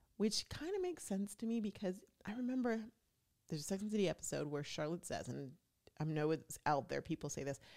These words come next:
that when you break up with someone, just a breakup, they didn't die. When they break, you break up with someone, it takes half the period of time that you were together to get over them. And that seems like what, but that's,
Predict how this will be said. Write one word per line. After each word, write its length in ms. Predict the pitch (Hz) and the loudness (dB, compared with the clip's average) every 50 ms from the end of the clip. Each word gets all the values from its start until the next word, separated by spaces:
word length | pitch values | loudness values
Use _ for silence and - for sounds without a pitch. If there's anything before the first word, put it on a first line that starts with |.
| - - - - | -20 -20 -12 -4
that 60 | - | 0
when 140 | 175 190 190 | 4 4 6
you 100 | 185 180 | 6 4
break 340 | 160 - 170 175 170 - - | 4 4 4 4 4 4 4
up 120 | 143 - | 2 2
with 80 | 135 131 | 0 -2
someone, 160 | - 123 123 | -2 -2 -2
just 160 | 120 214 - | 0 0 0
a 40 | 370 | 4
breakup, 400 | 233 190 156 135 - - - - _ | 6 6 6 6 4 -2 -6 -4 _
they 100 | - 156 | 2 2
didn't 180 | 175 254 330 269 | 4 4 6 8
die. 300 | 208 175 147 143 139 147 | 10 10 10 8 6 4
When 160 | 151 160 160 | 4 2 2
they 80 | 165 151 | 2 2
break, 260 | - 156 147 - - | 2 2 2 2 2
you 100 | 160 160 | 0 0
break 180 | 156 - 165 - | 0 0 -2 -2
up 40 | - | -4
with 100 | 156 - | -4 -4
someone, 260 | - 151 143 135 - - | -4 -2 -2 -2 -4 -4
it 100 | 160 - | -6 -4
takes 280 | - 180 160 - - | -2 -2 -2 -2 -4
half 400 | - - - 165 160 165 170 - | -8 -2 0 2 2 2 0 -2
the 100 | - 165 | -2 -2
period 400 | 156 - - - 156 151 143 143 | -2 0 0 0 2 4 4 2
of 120 | 139 - - | 0 -2 -4
time 400 | - - - 151 143 139 147 - - - - - | -8 -6 -4 -2 0 0 -2 -2 -6 -10 -18 -10
that 60 | - - | -6 -4
you 80 | 147 | -2
were 40 | 151 | 0
together 520 | 135 127 131 - 131 110 117 117 135 131 135 | 0 -2 -2 0 0 2 2 2 0 -2 -2
to 140 | - - 135 | -4 -6 -8
get 220 | 131 - - - - _ _ | -6 -6 -8 -8 -8 _ _
over 280 | - 139 139 - - - | -2 -2 -2 -2 -6 -10
them. 180 | - - - - - 131 - _ _ _ _ _ _ _ _ _ _ _ - - - - - | -12 -12 -12 -14 -16 -20 -20 _ _ _ _ _ _ _ _ _ _ _ -20 -12 -10 -6 -2
And 120 | - 208 214 | 2 6 6
that 160 | 196 170 - | 8 6 6
seems 260 | - - 220 226 208 214 | 4 4 2 4 4 4
like 140 | 196 151 | 4 2
what, 360 | - 156 156 151 156 156 - - | 2 2 4 4 4 4 4 2
but 120 | 208 190 | 0 4
that's, 300 | - 175 165 - - - | 4 4 4 2 -2 -12